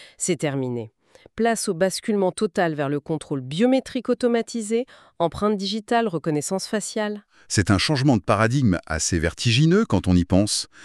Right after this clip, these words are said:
Speaker 2: La frontière n'est plus une ligne physique délimitée par une barrière et un douanier avec son tampon. C'est devenu, euh, un immense nuage de données, un algorithme.
Speaker 1: Ouais, ça fait un peu science-fiction.
Speaker 2: On passe d'un système où tu devais prouver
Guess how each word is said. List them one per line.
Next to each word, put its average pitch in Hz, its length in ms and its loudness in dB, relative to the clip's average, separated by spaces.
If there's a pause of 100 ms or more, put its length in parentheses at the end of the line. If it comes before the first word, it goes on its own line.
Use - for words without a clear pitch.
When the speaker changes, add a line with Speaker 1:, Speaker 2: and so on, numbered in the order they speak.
(320)
Speaker 2:
La 98 140 4
frontière 156 340 2
n'est 120 140 4
plus 120 240 -2
une 113 100 6
ligne 131 380 4
physique 135 720 -2
délimitée 120 580 2
par 92 140 2
une 92 100 2
barrière 107 440 2
et 85 60 0
un 80 120 2
douanier 95 340 4
avec 76 160 0
son - 160 -6
tampon. 131 440 0 (520)
C'est - 180 0
devenu, 117 520 4
euh, 80 240 2 (100)
un 82 240 2
immense 123 560 4
nuage 101 340 4
de 78 120 0
données, 101 440 4 (280)
un 85 160 4
algorithme. 104 800 2 (200)
Speaker 1:
Ouais, 208 180 2 (120)
ça - 160 -4
fait 151 100 -6
un 135 100 -2
peu 180 120 -6
science-fiction. 208 580 -2 (380)
Speaker 2:
On 101 80 -2
passe 151 240 4
d'un 113 160 2
système 139 480 2
où 110 60 4
tu - 140 -8
devais 101 300 2
prouver 139 640 0